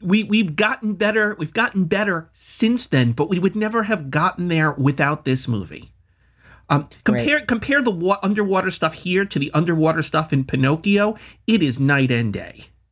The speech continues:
Speaker 2: Oh,
Speaker 1: It really
Speaker 2: one hundred percent.
Speaker 1: is.
Speaker 2: Yeah,
Speaker 1: Not,
Speaker 2: yeah.
Speaker 1: and not to dismiss Pinocchio, 'cause Pinocchio was amazing for its time.
Speaker 2: One hundred percent. Yes, yes.
Speaker 1: All right, Andy. I'm,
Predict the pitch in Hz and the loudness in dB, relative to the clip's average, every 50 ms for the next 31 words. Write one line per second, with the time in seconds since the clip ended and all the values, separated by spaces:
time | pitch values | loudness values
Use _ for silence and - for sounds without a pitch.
0 | _ - 151 151 190 131 143 143 131 139 139 131 98 101 117 127 - - 127 117 | _ 0 2 4 4 4 2 0 0 0 0 -2 -2 -4 -6 -8 -6 -4 -4 -4
1 | 110 - - _ _ _ _ _ _ - 139 131 120 120 117 107 247 311 - - | -4 -6 -10 _ _ _ _ _ _ -8 -4 -2 -2 0 0 -2 -2 -4 -6 -8
2 | - 127 123 113 113 - - _ 196 208 214 208 226 220 226 - 254 196 226 220 | -6 -6 -6 -6 -8 -12 -8 _ -2 -2 0 0 -2 -4 -4 -4 -4 -4 -4 -4
3 | - 220 226 220 - - - 226 254 320 339 - 156 151 143 170 190 - - - | -2 -2 -4 -2 -2 -2 -2 0 0 -2 -2 -2 -2 0 0 -2 -4 -8 -14 -10
4 | _ - 131 - - - - 208 202 208 226 220 233 226 220 220 220 233 233 208 | _ -2 -2 -2 -2 -2 -2 0 2 0 0 -2 -2 -2 -2 -2 -2 -2 -2 -2
5 | 240 226 233 247 247 233 269 269 254 - 294 285 349 381 339 - - - 185 147 | -2 -2 -2 -2 -2 -2 -2 -2 -2 -2 -2 -2 -2 -2 -4 -6 -6 -4 -2 -2
6 | 123 113 120 123 131 - _ _ _ _ _ - - - - 143 156 165 202 - | -2 -4 -4 -8 -14 -18 _ _ _ _ _ -20 -16 -8 -2 0 0 2 2 0
7 | 156 143 127 135 131 - - 131 113 - - - 127 123 113 104 113 - - - | -2 -4 -6 -8 -10 -8 -6 -6 -6 -8 -6 -4 -4 -4 -4 -4 -8 -12 -18 -20
8 | _ _ - 127 120 113 110 - - - - - - - - - - - - _ | _ _ -6 -4 -4 -4 -6 -8 -12 -18 -20 -20 -20 -20 -20 -20 -20 -20 -20 _
9 | _ _ - 185 175 160 139 131 127 123 123 123 113 127 127 123 - - _ _ | _ _ 0 2 2 2 2 2 0 0 -2 -2 -2 -4 -4 -4 -8 -14 _ _
10 | _ - 170 180 196 | _ -2 -2 -2 -2